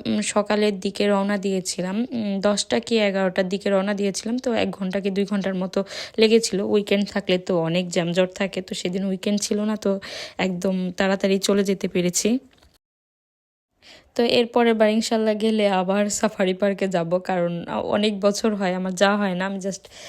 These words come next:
আহ, অনেক বছর আগে আমি স্কুল থেকে পিকনিকে গিয়েছিলাম, তখন কেবল নতুন নতুন আর কি কাজ শুরু হয়। অনেক সুন্দর, কিন্তু হাঁটতে হয় প্রচুর, এটার থেকেও বেশি, এত পরিমাণে, আহ, মানে ইয়া কি বলবো।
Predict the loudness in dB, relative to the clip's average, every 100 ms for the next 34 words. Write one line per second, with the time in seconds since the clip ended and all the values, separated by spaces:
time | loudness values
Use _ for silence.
0 | -16 -6 -4 -2 -2 -2 0 0 2 0
1 | 2 0 2 0 2 0 0 -2 -2 -2
2 | -4 -4 -4 -2 -2 -2 -4 -4 -2 -2
3 | -2 -2 -2 -4 0 0 0 0 2 4
4 | 4 4 2 4 4 2 0 0 0 -2
5 | 0 0 2 0 2 4 4 4 0 0
6 | -2 0 2 0 0 0 0 0 -2 0
7 | -2 0 2 4 4 2 2 4 4 4
8 | 2 0 -6 -12 -8 2 4 6 2 0
9 | 4 6 6 6 6 6 4 4 2 2
10 | 2 0 _ 0 0 2 4 4 2 2
11 | 2 2 2 2 0 -2 0 0 -2 -2
12 | -2 0 2 0 -2 -2 0 0 0 -4